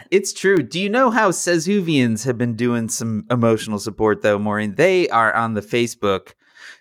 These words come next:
doing their Says Who You together, and it is about the most damn inspiring thing that a guy can even conjure at six forty-eight A M. They are doing stuff. They're posting pictures. They're cheering each other on.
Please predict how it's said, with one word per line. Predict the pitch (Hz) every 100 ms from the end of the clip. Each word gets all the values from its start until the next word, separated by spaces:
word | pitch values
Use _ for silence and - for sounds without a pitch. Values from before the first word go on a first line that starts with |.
| _
doing | 113 135 143
their | 131 117
Says | - 143 139 135
Who | 143
You | 127 131 117 98
together, | - 104 113 101 95
and | 85 107 151
it | 135
is | 110 98 92 - - _ -
about | 107 110 135 -
the | 101
most | 107 101
damn | 110 107 98
inspiring | 90 - 107 101 92 95
thing | 110 98
that | 90
a | 92
guy | 101 98
can | - 101
even | 98 95 85
conjure | - 113 117 127 107 87
at | 87 -
six | - 98 -
forty-eight | 101 95 90 92 90 87
A | 90 90
M. | 87 87 90 - _ _ _ _ _ _ _ _ _ _ _ _ _ _ _
They | 135 180
are | 117
doing | 110 147 175
stuff. | - 175 170
They're | 120
posting | - 147 147 147 117
pictures. | 151 151 170 160
They're | 113 98
cheering | - 160 156
each | 147 156
other | 143 135 143
on. | 147 156